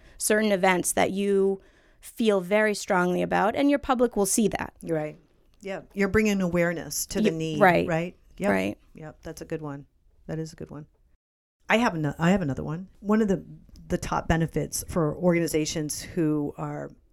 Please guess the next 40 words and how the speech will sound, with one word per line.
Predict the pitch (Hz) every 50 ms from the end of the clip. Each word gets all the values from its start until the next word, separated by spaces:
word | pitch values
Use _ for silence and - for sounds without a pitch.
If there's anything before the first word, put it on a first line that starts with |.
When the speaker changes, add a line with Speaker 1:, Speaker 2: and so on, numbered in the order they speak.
| _ _
Speaker 2:
part | - - 185 165
of | 160 -
our, | 156 151 151 - -
you | - 180 185
know, | 151 147
the | 143 -
community | - - 180 180 165 165 160 160 151 160 156 156 156 156
and, | 147 143 143 143 135
and | - 156 151
very | 165 160 156 160
involved | 156 143 151 147 147 151 151
in | 156
the | 151
community | 151 - 170 160 156 156 151 143 147 143 147 - _ _ _ _ _ - - _
is | - 175 160 180
an | 175
opportunity | - 185 214 - 226 220 - - 180 175 175 165 160 151 151 151 147 - -
for | - - 170 156
the | 156 156 151
employees | 151 147 - - 151 147 147 151 -
to | - -
get | 165 156 143
involved, | - 156 151 151 151 151 165 175 - -
Liz. | 180 180 170 170 - - -
Speaker 1:
Mm. | 226 202 196 196 190
Speaker 2:
Like, | 185 170 156 156 160 - _ _ _ _ _ -
you | - 196 190
know, | 170 165
Speaker 1:
Yes. | 160 160 - - -
Speaker 2:
it's, | 190 185 - -
it's | - - 190 185 - 180
an | 180 165 165
empowerment | 170 - - 208 202 220 214 196 175 160 151 -
thing | - 175 156 147 147 147 156
where, | 147 156 160 156 156 156 151 147 143 - _ _ - - _ _ -
you | 185 180
know, | 170 165 165
and | 165
I, | 170 180 180 175 - - -
I | 170 170 170 165